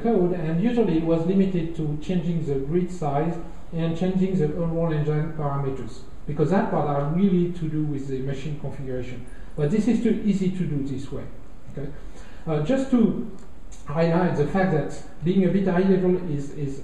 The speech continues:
is a way to preserve the code and just expressing the paradigm is, imagine you have to transform open M P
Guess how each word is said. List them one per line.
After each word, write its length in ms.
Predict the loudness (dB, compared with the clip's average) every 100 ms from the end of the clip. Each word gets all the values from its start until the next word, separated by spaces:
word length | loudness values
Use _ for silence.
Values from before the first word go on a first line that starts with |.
| -6
is 140 | -4
a 60 | -2
way 240 | 2 2 2
to 80 | -2 0
preserve 320 | 2 2 2
the 80 | -2 2
code 320 | 2 4 2
and 140 | 0 0
just 200 | 0 0
expressing 380 | -2 -2 -2 -2
the 80 |
paradigm 480 | 0 0 0 0 -2 -6 -6 0
is, 180 | 0 0 2
imagine 440 | 4 4 4 4
you 100 | 6
have 140 | 4 2
to 100 | 0 0
transform 440 | 0 0 2 2
open 300 | 2 2 4
M 120 | 4 4
P 100 | 2